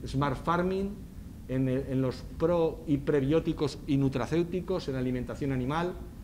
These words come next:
en la dif-, diversificación de los productos ganaderos, los no clásicos, eh, existen muchas posibilidades, en nuevos ingredientes para la alimentación, en la macrobiota intestinal, en la ganadería ecológica,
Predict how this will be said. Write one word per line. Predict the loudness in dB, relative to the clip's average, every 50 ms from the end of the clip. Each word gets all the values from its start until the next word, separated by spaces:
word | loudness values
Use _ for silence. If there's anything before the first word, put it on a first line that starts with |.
| -14 -14 -12 -8 -2
en | 0 2
la | 4 6
dif-, | 4 4 4 0 -4 -2
diversificación | 0 2 2 2 2 2 0 -2 -2 0 0 2 2 4 4 6
de | 6 6
los | 4 2 2
productos | 0 2 2 2 2 0 0 -2 -2 -2 -2 -8 -8 -4
ganaderos, | 0 0 2 2 4 4 4 4 2 0 -2 -2
los | -4 -2 -2 0
no | 0 0 0 0
clásicos, | 2 2 2 2 0 -4 -4 -2 -4 -4 -4 -6 -10 -10 -12 -6 -6 -6 -4 -4
eh, | -4 -4 -4
existen | -4 -2 -2 -2 -2 0 -2 0 0 2
muchas | 2 0 2 0 -4 -4
posibilidades, | -2 -4 -4 -2 -2 -2 0 0 0 0 0 0 0 0 -2 -4 -4 -8 -12 -10 -8 -8 -8 -8 -8 -10 -12 -12 -12 -12 -12 -12 -2 2
en | 4 4 6
nuevos | 8 6 6 6 6 4
ingredientes | 2 4 4 6 6 6 6 6 4 2 0 2
para | 2 2 4 4
la | 4
alimentación, | 4 4 2 2 0 0 -2 -4 -2 2 2 2 2 2 -2 -4 -8 -10 -12 -12 -12 -14 -14 -14 -14 -14 -14 -14 -8 -2
en | 2 2 4
la | 4 4
macrobiota | 4 2 2 2 2 2 4 4 4 4 2 4 2 2
intestinal, | 4 2 2 2 2 0 0 -2 -2 0 2 4 4 4 4 2 0 -4 -8 -10 -12 -12 -14 -12 -12 -12 -12 -12 -10 -10 -12 -12 -6 -2
en | 0 0 2 2
la | 2 2
ganadería | 0 0 0 0 2 2 4 4 4 4
ecológica, | 4 2 2 0 0 0 0 0 -4 -2 0 0 0 0 0 -4 -10